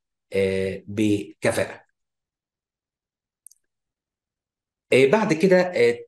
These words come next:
آه، الإدارات والتنظيمات، طبعًا الحاجات القانونية والتنظيمية بين البلدان دي بتتعلق بحقوق الملكية الفكرية واستخدام التكنولوجيا،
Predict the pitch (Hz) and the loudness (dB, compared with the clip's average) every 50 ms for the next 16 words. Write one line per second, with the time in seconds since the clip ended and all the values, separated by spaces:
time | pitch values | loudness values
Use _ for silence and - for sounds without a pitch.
0 | _ 110 113 110 101 104 107 107 107 104 107 - - _ - 104 107 107 101 101 | _ -8 -8 -8 -6 -6 -4 -4 -4 -6 -6 -12 -16 _ -10 -8 -6 -6 -6 -6
1 | 101 - 101 101 120 120 - - 113 - 107 95 98 104 123 151 160 156 - - | -8 -8 -4 0 0 0 0 -2 -4 -6 -4 -4 -2 -2 -2 -2 -4 -4 -8 -12
2 | - _ _ _ _ _ _ _ _ _ _ - 151 135 110 95 - - 139 - | -20 _ _ _ _ _ _ _ _ _ _ -2 -2 0 0 -2 -4 -4 -6 -6
3 | - - 98 95 98 110 131 135 113 104 101 95 80 - 90 90 85 101 110 123 | -6 -8 -8 -6 -4 -2 -2 -2 -2 -4 -4 -6 -8 -10 -12 -6 -4 -2 -2 0
4 | 120 104 92 104 107 95 90 90 87 92 123 135 135 117 123 - - - 98 110 | 0 -2 -2 -2 -4 -4 -4 -6 -4 -2 -2 -2 -2 -2 -4 -6 -8 -8 -6 -4
5 | 117 113 104 - - - 113 107 107 95 92 90 - 117 104 - - - - 107 | -4 -4 -6 -8 -6 -6 -6 -6 -4 -6 -6 -4 -2 -2 -2 -2 -6 -8 -6 -4
6 | 120 113 95 - - 104 104 104 104 - 98 104 120 117 120 117 117 | -2 -2 -2 -4 -4 -6 -6 -6 -6 -4 -2 -2 0 0 0 -4 -6